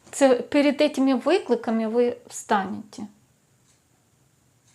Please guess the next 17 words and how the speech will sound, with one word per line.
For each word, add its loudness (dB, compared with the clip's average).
Ви 4
постійно 0
відчуваєте 2
перевтому. -2
Оце -4
ви -2
все -6
є, -4
відчуваєте -2
стрес, 2
ви -2
дуже -6
сильно 0
стресуєте. -8
Ви 2
виснажуєте 2
себе -12